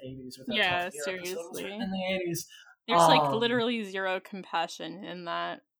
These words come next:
Speaker 2: Um, I do think it's interesting that, wasn't the issue in that episode that, like, payment hadn't gotten through yet as well? So he basically gives them one last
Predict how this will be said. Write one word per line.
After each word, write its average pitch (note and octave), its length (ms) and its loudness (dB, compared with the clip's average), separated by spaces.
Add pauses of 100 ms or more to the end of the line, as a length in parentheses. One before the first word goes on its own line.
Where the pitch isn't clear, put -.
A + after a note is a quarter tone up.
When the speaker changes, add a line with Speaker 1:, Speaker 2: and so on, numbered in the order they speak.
Speaker 2:
Um, F#3+ 600 -6 (440)
I A#3 360 4
do B3 320 -2
think C4 340 0
it's - 280 -8
interesting F#3+ 800 -8
that, D#3 400 0 (480)
wasn't D#4 440 2
the A3 200 2
issue A#3 480 0
in A3 100 -2
that G3+ 220 2
episode G3+ 640 -2
that, F3 200 2
like, F#3 440 -2 (280)
payment G#3+ 680 -4
hadn't A3+ 420 0
gotten G#3+ 360 4
through G#3+ 260 -4
yet A3 360 2
as G#3 180 -6
well? F#3+ 440 0
So G#3+ 200 -2
he A#3 160 -2
basically B3 600 -4
gives G3+ 300 -2
them G3 200 -4
one G3 180 2
last F#3 460 -2